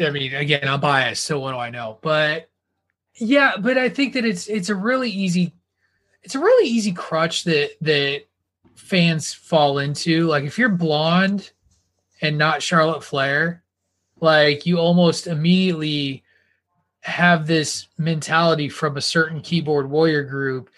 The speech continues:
that, well, this person, pro-, this person doesn't, can't work. They're only gonna be there for their looks. Like, unless you chop your hair like Mandy, and then suddenly it's like, "Oh, that's great. Look, she chopped her hair. She's a serious wrestler now." <laughs> Like,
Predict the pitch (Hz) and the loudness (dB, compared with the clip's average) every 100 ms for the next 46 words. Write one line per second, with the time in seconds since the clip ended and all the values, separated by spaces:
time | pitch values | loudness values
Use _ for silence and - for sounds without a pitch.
0 | _ _ - 156 151 147 156 151 151 143 | _ _ -2 2 4 2 2 0 0 0
1 | 185 175 156 - 190 180 156 170 165 196 | 0 0 -4 -6 -4 -2 0 -2 -2 -4
2 | 180 160 165 190 180 202 214 185 160 160 | -4 0 2 0 0 0 0 2 4 6
3 | 160 156 - 156 151 190 202 190 170 165 | 4 2 -6 -2 0 0 0 0 2 0
4 | 151 151 143 135 135 131 131 - _ _ | 0 -6 -6 -6 -6 -8 -12 -18 _ _
5 | _ _ - 156 151 165 160 - 175 175 | _ _ 0 2 2 2 0 0 -4 -4
6 | - 165 202 226 151 139 156 202 147 135 | -2 -2 0 0 0 -2 0 0 0 -4
7 | 127 117 135 127 127 120 127 240 226 190 | -8 -8 -10 -8 -10 -8 -2 2 2 2
8 | 175 247 214 165 185 196 175 175 190 180 | 2 2 4 2 2 2 0 -2 0 0
9 | 160 190 175 - 190 165 - 139 139 139 | 0 2 2 0 -2 -2 -2 -4 -4 -4
10 | 165 175 139 127 156 131 120 _ _ _ | -6 -4 -6 -6 -6 -8 -12 _ _ _
11 | _ _ - 175 - 277 180 - | _ _ -4 -2 0 0 0 -4